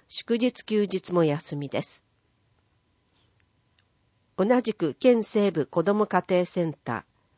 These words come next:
四、電話二五四零三九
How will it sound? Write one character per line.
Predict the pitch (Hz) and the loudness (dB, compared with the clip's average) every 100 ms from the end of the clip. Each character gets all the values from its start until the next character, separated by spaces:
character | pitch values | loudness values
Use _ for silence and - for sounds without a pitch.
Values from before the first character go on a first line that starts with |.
| _ _ _ _ _ - | _ _ _ _ _ -2
四、 | 220 170 - _ _ _ _ _ - | 0 0 -4 _ _ _ _ _ -4
電 | 160 208 214 202 | 2 4 4 4
話 | 190 - _ _ _ _ _ _ - | 2 -2 _ _ _ _ _ _ -6
二 | 214 269 269 | 2 4 6
五 | 262 240 185 | 8 10 8
四 | 160 180 147 - _ _ - | 6 4 2 -2 _ _ -2
零 | 190 254 269 | 6 6 6
三 | - 247 220 156 | 4 2 4 0
九 | - 175 165 | -2 0 0